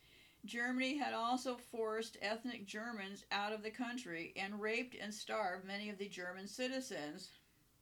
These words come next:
Well, I think you'll figure out as I continue on in this show today that, well, Germany was, Germans were being starved by these psychopaths, right? They weren't starving each other, so.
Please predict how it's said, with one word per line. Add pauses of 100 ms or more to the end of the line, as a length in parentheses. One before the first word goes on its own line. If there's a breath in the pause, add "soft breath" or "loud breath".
(840 loud breath)
Well,
I
think
you'll (320)
figure
out (220)
as
I
continue
on
in
this
show
today
that, (140)
well, (1500)
Germany
was, (180)
Germans
were (100)
being
starved
by
these
psychopaths,
right?
They
weren't
starving
each
other,
so.